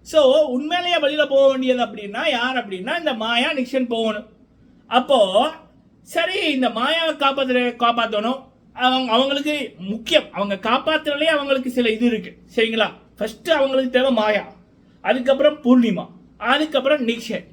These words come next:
So, இந்த ரவுண்ட்லயே வந்து பாத்தீங்கன்னா அப்ப என்ன பண்ணலாம்? ஒண்ணு இழக்கணும் இல்ல? சரி, மாயாவை காப்பாத்த நிக்சனை தூக்குவோம், அதோட சேர்த்து மாயாவுக்கு பதிலா ரவீனாவை தூக்குவோம். சரிங்களா? So, இப்போ நிக்சன் மாயாவை தூக்காம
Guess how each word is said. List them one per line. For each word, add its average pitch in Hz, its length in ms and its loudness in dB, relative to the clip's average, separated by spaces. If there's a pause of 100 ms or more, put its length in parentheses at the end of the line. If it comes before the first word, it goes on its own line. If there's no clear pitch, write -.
(580)
So, 320 180 2
இந்த 285 180 2
ரவுண்ட்லயே 330 800 2
வந்து - 0 -
பாத்தீங்கன்னா 262 500 0
அப்ப 269 500 2
என்ன 277 220 0
பண்ணலாம்? 254 500 0
ஒண்ணு 262 140 0
இழக்கணும் 254 420 2
இல்ல? 269 300 2 (380)
சரி, 262 180 -4
மாயாவை 262 420 2
காப்பாத்த 240 420 -2
நிக்சனை 254 380 2
தூக்குவோம், 233 420 2 (560)
அதோட 302 360 6
சேர்த்து 277 380 -6
மாயாவுக்கு 269 300 -6
பதிலா 233 180 0 (100)
ரவீனாவை 240 500 0
தூக்குவோம். 175 380 -4 (240)
சரிங்களா? 254 340 2 (520)
So, 254 280 2
இப்போ 247 680 2 (360)
நிக்சன் 285 640 0 (120)
மாயாவை 277 680 0
தூக்காம 240 580 2